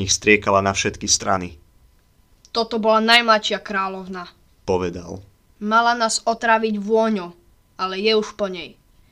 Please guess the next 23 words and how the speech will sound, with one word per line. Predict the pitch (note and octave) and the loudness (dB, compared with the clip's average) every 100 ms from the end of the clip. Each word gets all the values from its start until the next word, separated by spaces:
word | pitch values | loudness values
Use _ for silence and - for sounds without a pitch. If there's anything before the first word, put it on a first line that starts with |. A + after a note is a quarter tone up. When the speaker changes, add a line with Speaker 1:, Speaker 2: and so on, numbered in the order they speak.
| _ - | _ -20
Speaker 2:
Strigu | - A#3 A#3+ C4 | -2 -2 -2 -4
môže | A3+ G#3+ G#3+ | 0 0 0
od | G#3+ A3 | -2 0
jedu | A#3 G#3 | 0 -2
puknúť | G#3 G3+ G#3 G3+ | -6 -12 -10 0
tam, | G#3+ A#3 C4+ C4+ _ G#3 | 4 4 4 -6 _ -10
kde | G3 G#3+ | -2 0
je. | G3+ G3 F#3+ _ _ _ _ _ _ - | 0 0 -4 _ _ _ _ _ _ -2
Tá | G3 | 0
sa | G3 F#3+ | 2 0
k | F#3 | -2
nám | F#3 F3+ | -10 -10
už | F#3 G3 | -8 -6
neopováži.“ | G3+ G3 F3 E3+ F#3+ F#3 F3+ _ _ _ _ _ _ _ _ - | -6 -6 -10 -10 -10 -14 -16 _ _ _ _ _ _ _ _ -2
„Ej, | D4 D4 C#4 | 4 6 4
veď, | C4+ A#3+ - - _ _ - | 2 -2 -6 -16 _ _ -14
sme | B3+ C4+ C#4+ | -4 -2 0
už | C#4 | -2
aj | C4+ D4+ | 2 4
dosť | D4+ - | 4 0
prestáli,“ | C4+ C#4+ D4 D#4+ D4 G#3 F#3+ - _ _ - _ | -4 -4 -2 6 8 8 4 -14 _ _ -20 _
Speaker 1:
povedal | A2 F#2+ G2 F#2+ G2 | -4 0 0 -2 -6
sluha. | - G#2 G2 F#2+ | -6 -6 -6 -10